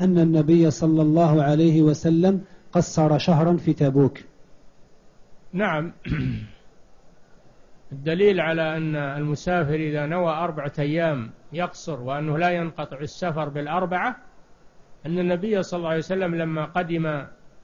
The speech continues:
Speaker 2: مكة عام حجة الوداع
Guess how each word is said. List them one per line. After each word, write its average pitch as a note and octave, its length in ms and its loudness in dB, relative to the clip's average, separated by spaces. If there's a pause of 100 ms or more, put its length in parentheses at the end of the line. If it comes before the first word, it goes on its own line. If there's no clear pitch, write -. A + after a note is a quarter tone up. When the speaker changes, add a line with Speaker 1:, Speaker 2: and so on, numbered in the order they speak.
(680)
Speaker 2:
مكة D#3 540 -4 (1200)
عام E3 300 -4
حجة E3 480 -6
الوداع D#3 640 -2